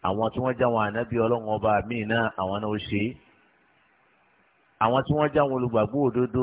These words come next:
míì náà, àwọn náà ó ṣe irú ẹ̀. Kí là ń pè ní ìṣìpẹ̀? Tá a pè ní aṣ-ṣafā'a nínú èdè Lárúbáwá, ìṣìpẹ̀.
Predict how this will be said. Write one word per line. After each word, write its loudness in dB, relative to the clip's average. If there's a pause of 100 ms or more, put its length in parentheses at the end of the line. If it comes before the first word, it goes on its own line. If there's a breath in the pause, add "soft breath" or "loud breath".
(120)
míì -4
náà, 0 (100)
àwọn -4
náà -4
ó -2
ṣe -6
irú 6
ẹ̀. 4 (2250)
Kí 2
là 6
ń 0
pè -4
ní -4
ìṣìpẹ̀? -4 (2000)
Tá 2
a 4
pè -6
ní -4
aṣ-ṣafā'a 0 (160)
nínú -10
èdè -4
Lárúbáwá, 4 (420)
ìṣìpẹ̀. -6